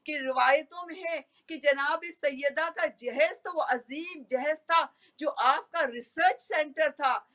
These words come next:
आपकी किताबें थी, आपकी नोटबुक्स थी, आपके कलम थे जिससे आप लिखती थी,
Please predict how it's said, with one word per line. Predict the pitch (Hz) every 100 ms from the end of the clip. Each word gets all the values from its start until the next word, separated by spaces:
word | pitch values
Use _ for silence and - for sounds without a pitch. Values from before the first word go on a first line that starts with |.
| _ -
आपकी | 277 339 339 339
किताबें | 320 311 269 262 262 349 349
थी, | 349 330 277 _ _ -
आपकी | 269 320 - 330
नोटबुक्स | 240 262 320 262 320 339 -
थी, | 349 339 277 _ _ -
आपके | 254 311 - 330
कलम | - 254 269 330
थे | 440 339
जिससे | 269 311 - 320
आप | 294 320 320
लिखती | 254 269 - 339
थी, | 339 349 277